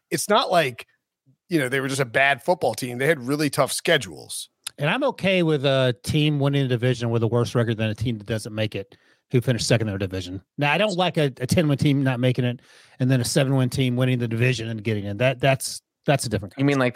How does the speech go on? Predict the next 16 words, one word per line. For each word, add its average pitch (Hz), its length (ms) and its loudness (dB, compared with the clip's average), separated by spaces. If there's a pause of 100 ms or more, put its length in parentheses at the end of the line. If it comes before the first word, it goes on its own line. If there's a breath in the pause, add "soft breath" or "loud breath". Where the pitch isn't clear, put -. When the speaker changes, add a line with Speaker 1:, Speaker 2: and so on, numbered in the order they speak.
(100)
Speaker 3:
the - 60 0
N 135 120 2
F 131 100 0
C 135 120 -2
East 127 240 -2
in, 131 80 0
like, 117 160 0 (220)
three 131 180 4
of 120 60 4
the 117 60 2
past 123 300 0
eight 131 180 0
years? 117 400 -2
Speaker 2:
Yes, 127 360 0
correct. 87 340 -10 (380)
Speaker 1:
Yeah. 120 120 -10